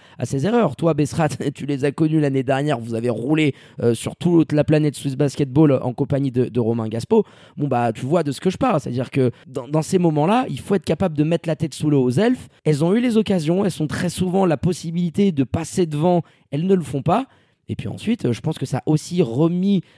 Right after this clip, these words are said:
euh, les joueuses de Romain Gaspo en confiance en disant, « Eh bah tiens, elles sont pas dans un bon jour,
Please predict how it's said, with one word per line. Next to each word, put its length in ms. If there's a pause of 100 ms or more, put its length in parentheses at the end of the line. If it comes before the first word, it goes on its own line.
(120)
euh, 120
les 160
joueuses 340
de 160
Romain 300
Gaspo 360
en 100
confiance 440
en 80
disant, « 340
Eh 80
bah 120
tiens, 200
elles 60
sont 160
pas 140
dans 180
un 60
bon 180
jour, 280